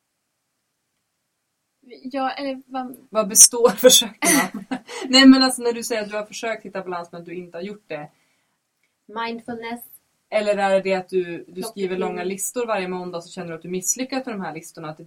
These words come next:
Speaker 2: därför du inte hittar balans? Eller vad skulle balans vara för dig då?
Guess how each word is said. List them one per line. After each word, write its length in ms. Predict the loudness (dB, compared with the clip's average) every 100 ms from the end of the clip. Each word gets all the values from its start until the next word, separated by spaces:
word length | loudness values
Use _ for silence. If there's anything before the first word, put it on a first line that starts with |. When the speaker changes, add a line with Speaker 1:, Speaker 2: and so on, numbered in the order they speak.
| -2
Speaker 2:
därför 200 | -2 -4
du 60 | -10
inte 140 | -10 -12
hittar 260 | -14 -12
balans? 460 | -10 -10 -10 -12 -12
Eller 320 | -10 -10 -10 _ _ _ _ _ _ _ _ -6
vad 180 | 0
skulle 200 | 0 0
balans 380 | 0 0 -2 -4
vara 240 | -4 -4 -4
för 140 | -10
dig 240 | -10 -10
då? 200 | -12 -16